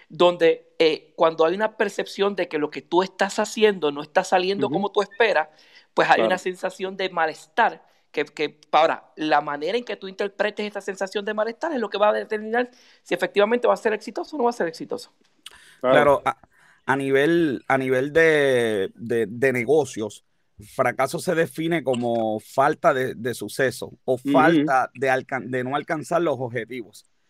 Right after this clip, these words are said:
Speaker 2: Claro,
Speaker 3: Eh,
Speaker 1: Perfecto.
Speaker 3: esto, vamos a hablar hoy un poquito más de esto, pero esto, esto yo creo que es la base del problema que tenemos cuando definimos, eh, el fracaso como no alcanzar esos éxitos. Robert, ¿qué es fracaso?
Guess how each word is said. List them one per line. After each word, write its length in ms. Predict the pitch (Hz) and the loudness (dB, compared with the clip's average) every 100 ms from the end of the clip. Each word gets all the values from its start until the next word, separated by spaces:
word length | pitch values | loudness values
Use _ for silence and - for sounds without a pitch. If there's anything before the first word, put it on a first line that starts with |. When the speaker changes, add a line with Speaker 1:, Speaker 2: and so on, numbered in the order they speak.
| 151 | 0
Speaker 2:
Claro, 260 | 127 123 107 | 4 6 4
Speaker 3:
Eh, 120 | 113 | 0
Speaker 1:
Perfecto. 340 | 139 - 127 117 | 0 2 4 4
Speaker 3:
esto, 340 | 110 190 175 | 4 4 2
vamos 280 | 139 139 160 | 0 -2 0
a 40 | |
hablar 260 | 180 180 185 | 0 2 2
hoy 500 | 165 170 160 143 123 | 2 2 0 -4 -10
un 240 | 139 131 139 | -16 -16 -8
poquito 280 | 175 170 170 | -6 -4 -4
más 200 | 170 143 | -4 -2
de 80 | |
esto, 180 | 151 - | -4 -4
pero 120 | 127 | -10
esto, 220 | 123 190 - | -8 -8 -8
esto 220 | 139 135 180 | -10 -6 -2
yo 160 | 180 | -2
creo 160 | 170 165 | -2 -4
que 220 | 147 139 | -4 -4
es 180 | 151 - | -4 -8
la 200 | 143 135 | -2 0
base 440 | 143 165 - 131 120 | 2 0 -2 -4 -4
del 280 | 110 127 | -6 -6
problema 500 | - 139 123 127 156 | -8 -8 -6 -6 -6
que 80 | 151 | -8
tenemos 460 | 123 113 117 120 104 | -8 -12 -14 -16 -16
cuando 320 | - 120 120 | -6 -4 -2
definimos, 600 | 120 117 127 120 147 165 - _ _ _ _ _ | -4 -6 -6 -4 -2 -2 -6 _ _ _ _ _
eh, 300 | 139 135 127 | 4 6 6
el 140 | - 131 | 4 0
fracaso 460 | - - 175 170 | 0 2 2 0
como 240 | 156 139 131 | 0 0 2
no 380 | 127 147 170 165 | 0 4 6 4
alcanzar 600 | 156 160 143 127 160 151 | 4 2 0 4 4 6
esos 320 | 135 151 127 | 2 0 0
éxitos. 380 | 113 - 120 120 | -2 -2 -4 0
Robert, 320 | 160 190 - | 2 4 2
¿qué 80 | 185 | -2
es 60 | |
fracaso? 560 | - 202 - 135 - - | -2 -2 2 0 -2 -12